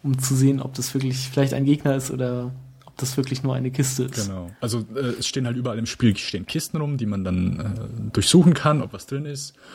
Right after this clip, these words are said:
Speaker 2: Und bis man dann in Sense Fortress unten im Keller auf eine Kiste trifft, die man will sie halt ganz normal öffnen und plötzlich kommen Arme aus dieser Kiste raus. Der,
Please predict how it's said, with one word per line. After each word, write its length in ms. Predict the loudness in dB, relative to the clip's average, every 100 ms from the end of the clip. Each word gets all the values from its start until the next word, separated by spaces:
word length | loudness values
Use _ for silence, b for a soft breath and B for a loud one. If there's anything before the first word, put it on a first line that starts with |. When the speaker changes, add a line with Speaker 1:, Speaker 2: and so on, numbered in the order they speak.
| B B -6
Speaker 2:
Und 240 | -4 -4 -8 -20 _
bis 140 | -6 0
man 100 | 4
dann 120 | 6
in 60 | 6
Sense 260 | 6 6
Fortress 340 | 4 4 2 0
unten 220 | 0 2
im 100 | 2
Keller 460 | 4 4 2 0
auf 180 | -6 -8
eine 160 | -4 -2
Kiste 320 | 0 0 0
trifft, 400 | 0 -2 -2 -2
die 80 | 0
man 840 | 2 0 -4 -6 -8 -8 -8 -10 -10
will 380 | -10 -6 4 6
sie 60 | 6
halt 120 | 4
ganz 180 | 4 8
normal 220 | 6 6
öffnen 260 | 4 8
und 80 | 6
plötzlich 580 | 6 2 4 4 4 -2 -6
kommen 300 | 2 4 6
Arme 400 | 4 4 4 2
aus 180 | 2 0
dieser 220 | 4 4
Kiste 320 | 4 0 2 4
raus. 280 | 4 4
Der, 460 | 6 6 6 0